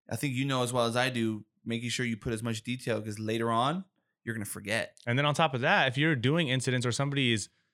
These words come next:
Speaker 2: let's say somebody does get hurt and you're, you're putting this stuff into paper files. Now,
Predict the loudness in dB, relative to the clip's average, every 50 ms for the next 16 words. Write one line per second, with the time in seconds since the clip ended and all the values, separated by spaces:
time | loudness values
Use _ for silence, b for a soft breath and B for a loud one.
0 | _ _ -2 0 2 2 2 2 2 2 2 4 4 4 4 4 2 2 2 4
1 | 4 2 2 2 2 2 2 2 2 2 2 2 2 2 2 2 0 2 2 0
2 | 0 0 0 0 0 0 0 0 0 0 2 4 4 4 2 2 2 2 4 4
3 | 2 0 -2 -6